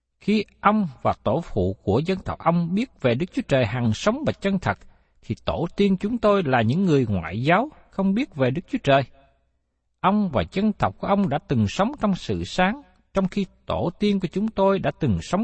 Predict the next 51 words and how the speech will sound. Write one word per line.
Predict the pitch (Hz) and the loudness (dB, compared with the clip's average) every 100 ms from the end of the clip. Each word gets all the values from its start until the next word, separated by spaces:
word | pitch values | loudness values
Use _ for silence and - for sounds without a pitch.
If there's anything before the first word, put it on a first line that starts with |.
| 254 | -2
trong | 196 185 | -2 0
bóng | 190 226 | 0 0
tối. | 202 226 294 - _ _ _ _ _ _ | 2 2 0 -14 _ _ _ _ _ _
Nhưng | 107 135 156 | 0 0 2
dân | 175 | 0
tộc | - 85 - | 0 -4 -4
của | 139 | -2
ông | 147 175 | 0 2
đã | 117 127 | 2 0
đem | 170 185 | 0 0
sự | - 95 | 0 -4
sáng | 85 - 190 247 185 | -4 0 2 2 -2
đến | 208 | -4
cho | - | -6
dân | 185 196 185 | -2 -2 -2
tộc | - - | -4 -2
nước | 196 254 143 | -2 0 2
ngoài | 131 131 135 - _ _ _ - | 2 2 0 -8 _ _ _ -6
và | 101 117 90 - - _ _ - | 2 2 2 -4 -20 _ _ -6
tiếp | 277 - | -4 0
tục | 127 - | -2 -2
truyền | - 131 82 | -2 -2 -2
sang | - 185 190 | -2 0 0
đến | 185 220 | 0 -2
đất | 233 190 | 0 0
nước | 233 - | 0 0
chúng | 226 | 0
tôi. | 208 202 - _ _ _ _ _ _ | 2 0 -2 _ _ _ _ _ _
Nhờ | 135 151 | 2 4
đó | 147 170 269 | 4 4 2
mà | 226 107 | 0 -4
chúng | 185 220 | -2 0
tôi | 208 196 | 2 4
mới | 214 | 2
biết | 240 285 - | 0 -4 0
được | 120 110 - | 0 0 -2
Đức | 165 190 - | -4 -4 -2
Chúa | 269 | 0
Trời. | 156 143 135 - _ _ _ _ _ _ _ | 2 2 -2 -14 _ _ _ _ _ _ _
Chúng | - 180 | -2 0
tôi | 196 190 - | 2 0 -2
cảm | - 165 185 | -6 -2 2
ơn | 190 190 180 - | 2 2 -2 -6
tổ | - 165 - | -4 -6 -4
tiên | 196 196 196 - | 0 2 0 -2
của | 95 | -6
các | - - | -6 -2
ông | 196 202 156 | 0 0 0
về | 131 | 0
điều | 131 | 2
này. | 131 135 | 2 0